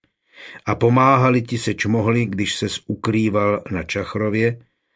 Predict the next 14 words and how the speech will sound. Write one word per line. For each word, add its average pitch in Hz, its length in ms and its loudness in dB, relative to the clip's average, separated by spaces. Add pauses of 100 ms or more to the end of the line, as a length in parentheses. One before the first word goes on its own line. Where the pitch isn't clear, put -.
(320)
takže 139 240 2
si 165 160 0
nakonec 160 680 2
o 120 100 2
místo 135 400 2
končila, 123 560 0
nejen 107 520 0
nepřišel, 123 640 -2
ale 117 220 0
máš 120 300 -2
teď - 360 -6 (200)
ve 117 80 0
městě 135 340 -4
autoritu. 127 760 -4